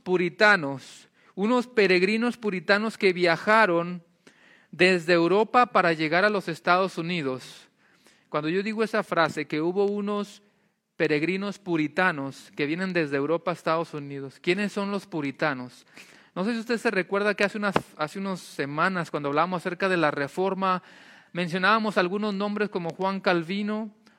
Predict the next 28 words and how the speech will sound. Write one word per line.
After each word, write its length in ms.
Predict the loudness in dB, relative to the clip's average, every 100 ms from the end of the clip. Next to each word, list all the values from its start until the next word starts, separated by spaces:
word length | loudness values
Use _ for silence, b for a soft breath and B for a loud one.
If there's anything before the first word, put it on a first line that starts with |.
| b
Martín 500 | 0 2 2 0 2
Lutero, 580 | -2 0 0 2 -2 -6 b b b 0
personas 480 | 0 2 0 0
que 140 | 2 2
dijeron, 500 | 2 2 2 0 0
"Algo 240 | 0 2 2
no 80 | 0
está 240 | 0 0
bien 200 | 2 -2
con 220 | -2 0
la 80 | 0
enseñanza, 800 | 0 -2 0 0 0 2 2 4
algo 180 | 2 -2
no 80 |
está 220 | -4 0 0
bien 200 | 0 -4
con 160 | -2
la 120 | -2
doctrina", 680 | -2 -4 -4 -4 -2 -2 -2
y 120 | 0
hacen 200 | 0 0
como 200 | -4 -6
un 100 | -6
tipo 320 | -6 -4 0 2
de 100 | 0
protesta 760 | -2 -2 0 -2 0 0 0
contra 420 | -2 -6 0 2
eso. 340 | 2 0 -6